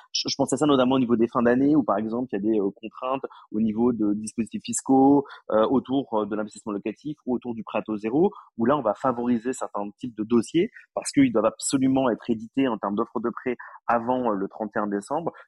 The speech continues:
versus d'autres dossiers qui peuvent, qui peuvent attendre, euh, en, en, en janvier. Et donc, du coup, les courtiers peuvent pas faire grand-chose, euh, parce que eux, euh, ne distribuent pas le crédit, ils font juste l'intermédiaire. Pour moi, c'est vraiment les banques, sachant en plus que aussi, il y a un, il y a un autre effet, euh,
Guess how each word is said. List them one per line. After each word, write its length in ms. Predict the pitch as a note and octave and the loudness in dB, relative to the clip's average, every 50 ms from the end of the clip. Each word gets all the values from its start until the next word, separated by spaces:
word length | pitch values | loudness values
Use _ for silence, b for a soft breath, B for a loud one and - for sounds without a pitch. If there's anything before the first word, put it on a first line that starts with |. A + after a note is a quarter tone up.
| _ | _
versus 300 | - A2 - - A#2+ A2 | -8 -8 -8 -8 -10 -8
d'autres 180 | G#2 G2 G2+ F2 | -6 -8 -6 -2
dossiers 280 | G2+ G2+ G2+ - C3+ C3 | -2 -2 -2 -2 -6 -6
qui 100 | - - | -6 -6
peuvent, 240 | - G#2+ G2 F#2+ F#2+ - - | -6 -6 -2 -2 -4 -4 -6
qui 80 | - | -8
peuvent 160 | - - G2+ G2 | -4 -2 0 0
attendre, 360 | F#2+ - A#2 A#2+ B2+ B2 G#2+ | 0 0 -2 -4 -2 -2 0
euh, 140 | F#2+ F2+ F#2 B B B _ _ | -2 -2 -2 B B B _ _
en, 340 | - G#2 G2+ G2 G2 F2+ - - | -4 -2 -2 0 -2 -2 -2 -2
en, 320 | G#2 G2+ F#2+ F#2+ F2+ - - | -2 -2 -2 -2 -4 -4 -4
en 120 | G#2+ G#2 | -4 -2
janvier. 400 | G2 A#2 C3 B2 B2 G#2+ F#2+ F#2+ B B B B B B - | 0 0 0 2 2 0 0 0 B B B B B B 0
Et 40 | B2+ | 4
donc, 140 | C#3 D3+ | 4 4
du 80 | D3 E3 | 4 2
coup, 140 | F3 - G3 | 2 2 2
les 220 | D#3 D3 C#3+ D3+ | 2 6 4 4
courtiers 240 | D3+ F3 D#3 - G3+ | 4 4 2 2 2
peuvent 180 | - B2+ - - | 2 0 -2 0
pas 140 | - D#3+ C#3+ | -2 -2 0
faire 140 | - C#3 A#2+ | 0 -2 -2
grand-chose, 680 | B2 A2 - A#2 C3+ C3 A#2+ - - F3+ F#3+ F#3+ - | -2 -4 -2 -2 -2 -2 -2 0 2 2 2 2 2
euh, 260 | A#2+ G2+ G2+ G#2 G2 F#2 - | 0 0 0 -2 -6 -6 -4
parce 180 | - G#2 - - - - | -6 -6 -6 -6 -4 0
que 60 | A#2+ | 2
eux, 480 | A#2 A2 G2+ G#2+ C#3 C#3+ D#3 E3 D#3+ | 2 2 2 4 6 6 6 4 2
euh, 20 | B2+ | 0
ne 340 | G#2 G2+ G2+ G2+ G2+ G#2 G#2+ | -2 -2 -4 -4 -2 -4 -4
distribuent 440 | G#2+ G#2 A#2+ B2+ - - - A2+ G#2+ | -4 -6 -10 -10 -6 -6 -6 -2 0
pas 100 | A#2 G#2+ | -2 -2
le 60 | G2+ | -2
crédit, 320 | - _ A2+ C3+ G3+ B3 - | -4 _ -8 -8 -8 -12 -12
ils 20 | |
font 120 | _ G#2 G2+ | _ -14 -14
juste 140 | A2 - _ | -14 -8 _
l'intermédiaire. 560 | A2 G#2 G#2+ G2 G2 G2+ G2+ A2+ D3 F#3+ G3+ B B B B B _ | -8 -6 -4 -6 -6 -6 -4 -2 -2 -2 -2 B B B B B _
Pour 100 | - A#2+ | 0 0
moi, 100 | E3 F3+ | 0 2
c'est 140 | - C3+ | 2 0
vraiment 280 | G#2+ A2 B2 C3 B2+ C3 | 0 2 0 2 2 4
les 140 | B2 A#2+ A2+ | 4 2 2
banques, 200 | A2+ D#3+ G#3+ - B B B B _ | 2 0 -2 -2 B B B B _
sachant 280 | _ D#3+ D#3+ - E3+ D#3+ | _ 0 0 2 0 -2
en 60 | D#3 | -2
plus 200 | - A3 G#3+ - | -2 -4 -4 -2
que 100 | - D3+ B2 - _ _ _ _ _ _ _ | -4 -4 -4 -4 _ _ _ _ _ _ _
aussi, 540 | - C#3 D3 C#3+ - - F#3 E3+ C#3 A2 - A#2 | 2 2 2 2 -2 -6 -6 -4 -4 -6 -4 -4
il 100 | A2 G#2 | -2 0
y 60 | A2+ | 2
a 80 | A2+ G#2+ | 2 0
un, 120 | G#2 F2 G#2 G2+ - | 0 -2 -4 -4 -2
il 40 | |
y 60 | A2 A2 | -2 0
a 60 | G#2 | 0
un 180 | G2+ G#2 A#2+ | 0 0 4
autre 240 | C#3 D#3 D#3+ - - | 4 4 4 4 2
effet, 380 | C#3+ C#3 - - D#3 D#3 D#3+ D#3+ | 2 2 2 2 2 2 4 2
euh, 180 | A#2+ D2+ F#2 | 2 2 0